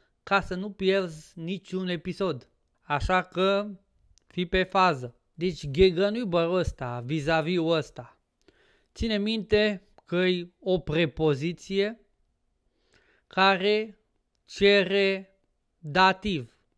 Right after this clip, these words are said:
Adică vis-a-vis de bancă o să fie Gegenüber der Bank. Vis-a-vis de cafenea o să fie Gegenüber dem Kaffee. Cum vezi,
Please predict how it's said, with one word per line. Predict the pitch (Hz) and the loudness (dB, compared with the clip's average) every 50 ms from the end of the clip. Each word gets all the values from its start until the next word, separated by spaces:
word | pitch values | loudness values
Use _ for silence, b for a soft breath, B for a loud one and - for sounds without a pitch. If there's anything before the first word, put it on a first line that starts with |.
| _ _ _ _ _ _ _ _ _ _ _ _ _ _ _ _ _ _ _ | _ _ _ _ _ _ _ _ _ _ _ _ _ _ _ _ _ _ _
Adică | _ - 196 185 170 220 202 185 - 208 208 208 208 208 202 180 165 | _ -4 -4 -2 -2 -4 -8 -4 0 2 4 4 4 4 2 0 -2
vis-a-vis | 160 185 185 156 165 185 175 170 175 208 190 | -2 -2 -2 2 2 2 2 2 0 -2 0
de | 160 156 143 | 0 0 0
bancă | 123 120 147 165 202 220 220 220 190 - 202 208 | 2 2 4 4 4 2 0 -4 -6 -4 -2 -2
o | 208 | -2
să | 190 - - 175 | -2 -4 -8 -10
fie | 160 - 202 208 202 196 165 | -8 -4 0 0 0 0 0
Gegenüber | 139 170 190 180 156 180 190 196 214 220 190 196 202 196 175 | 0 0 0 0 0 -2 -4 -2 -4 -2 0 0 0 0 0
der | 170 185 196 180 165 | 0 0 0 0 0
Bank. | 165 165 202 180 151 127 113 - _ _ _ _ _ _ _ _ _ _ _ _ _ _ _ _ _ _ _ _ _ _ _ _ _ _ _ _ _ _ | 0 0 0 0 0 -4 -10 -16 _ _ _ _ _ _ _ _ _ _ _ _ _ _ _ _ _ _ _ _ _ _ _ _ _ _ _ _ _ _
Vis-a-vis | - 160 170 208 196 160 160 185 170 165 160 151 190 208 208 185 | -10 -4 -2 -2 -2 0 2 4 4 4 2 0 -2 -4 -4 -4
de | 151 139 147 160 165 165 160 156 151 143 135 127 - _ _ _ _ _ _ _ _ _ _ _ _ _ _ _ _ _ _ _ _ | -2 0 0 2 4 4 4 2 2 0 -2 -6 -10 _ _ _ _ _ _ _ _ _ _ _ _ _ _ _ _ _ _ _ _
cafenea | - - 180 170 156 - - - 156 147 143 151 170 196 214 226 226 - _ _ _ _ _ _ _ _ _ _ _ _ _ | -2 0 0 0 0 -2 -4 -4 -4 -4 -4 -2 -2 -2 -2 -2 -4 -8 _ _ _ _ _ _ _ _ _ _ _ _ _
o | - 170 | -14 -12
să | - - 165 | -10 -10 -10
fie | - - 202 202 196 165 | -6 0 2 2 2 2
Gegenüber | 165 190 180 156 180 190 196 220 226 190 196 202 202 190 175 165 | 2 0 0 0 0 -2 -2 -4 -2 0 2 2 2 2 0 -2
dem | 156 180 196 190 180 | -2 -2 -2 -2 -6
Kaffee. | - - - 208 196 - - - - 202 175 139 - - _ _ _ _ _ _ _ _ _ _ _ _ _ | -8 -2 0 0 0 0 0 0 2 2 2 2 0 -6 _ _ _ _ _ _ _ _ _ _ _ _ _
Cum | - 165 160 156 | -10 -8 -6 -4
vezi, | 147 175 214 220 214 220 - - | 2 4 4 4 4 2 -2 -12